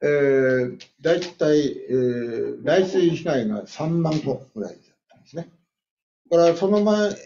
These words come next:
えー、前の、あ、その次の年の熊本の水害でもですね、実は内水氾濫は二十府県の六十三町村で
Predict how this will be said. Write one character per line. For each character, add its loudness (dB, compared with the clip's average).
え -2
ー、 -6
前 0
の、 0
あ、 -2
そ 0
の 2
次 2
の 4
年 -6
の -2
熊 -2
本 -4
の -2
水 -4
害 0
で -2
も -6
で -20
す -16
ね、 -10
実 -8
は -4
内 -6
水 -14
氾 -8
濫 -12
は -2
二 2
十 2
府 -2
県 -2
の -6
六 -6
十 -2
三 -4
町 -6
村 -18
で -12